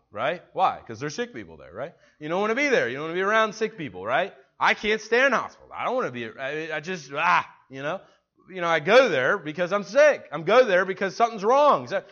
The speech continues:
there's, there's a need there. There's a reason why I'm there. And Jesus is saying, "Hey, just like a physician hangs around sick people, well, duh, uh, I'm a physician and I'm here to hang out with sick people." Right? So Jesus is saying,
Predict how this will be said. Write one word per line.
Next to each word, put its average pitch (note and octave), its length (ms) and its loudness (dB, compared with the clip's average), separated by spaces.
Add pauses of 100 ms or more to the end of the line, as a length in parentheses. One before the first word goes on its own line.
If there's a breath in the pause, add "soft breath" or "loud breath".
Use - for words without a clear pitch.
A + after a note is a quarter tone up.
(120)
there's, G#3 160 -6
there's G#3 200 -2
a G3+ 60 -4
need C4+ 440 -4
there. C#3+ 240 -2
There's F3+ 200 -6
a G#3+ 60 -4
reason G#3+ 680 -4
why D#3 160 2
I'm G3 60 -4
there. B3 120 0
And C#3 100 -8
Jesus F3 220 -12
is D#3 60 -14
saying, D#3+ 180 -6
"Hey, D#3 180 -6 (400)
just G3 240 -8
like B3 180 -10
a G#3+ 60 -6
physician C3 600 -12
hangs C3+ 260 -12
around C#3 240 -8
sick D3 280 -14
people, D3+ 380 -16 (220)
well, F#2+ 240 -10
duh, A2+ 360 -8 (300)
uh, G2 320 -8 (300)
I'm A#2 180 -8
a G#2 60 -14
physician G2+ 580 -16
and F2+ 80 -18
I'm F#2 160 -16
here G2 160 -16
to F2 60 -20
hang F#2 200 -18
out E2 140 -20
with D2+ 100 -20
sick - 200 -20
people." - 180 -20 (840)
Right? E3 200 -20 (1000)
So D#3 100 -20
Jesus B3 420 -10
is G#3+ 140 -10
saying, G3 560 2